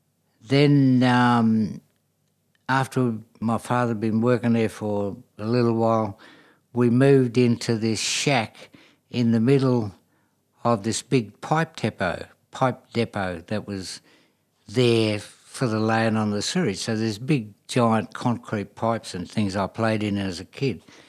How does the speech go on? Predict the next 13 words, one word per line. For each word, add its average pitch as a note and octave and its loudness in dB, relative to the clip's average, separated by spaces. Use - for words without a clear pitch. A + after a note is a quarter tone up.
in A#2 -2
the A2 0
middle A2+ 2
of G#2+ 0
this - -4
fucking, G#2 -4
uh, G2+ -4
pipe - -4
depot. - -8
Then D3+ 4
my B2 6
father C3 4
became G#2+ 0